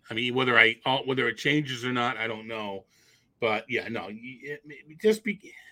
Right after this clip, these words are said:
no, I, you have to go one. I, I'm, I'm with you, and I would probably use him and, and cross my fingers.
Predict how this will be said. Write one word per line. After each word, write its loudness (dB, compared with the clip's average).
no, 0
I, 6
you 4
have 4
to -2
go -2
one. -10
I, -14
I'm, -4
I'm -4
with -2
you, -2
and 2
I 6
would 6
probably 6
use 0
him -10
and, 0
and -6
cross -2
my -4
fingers. -10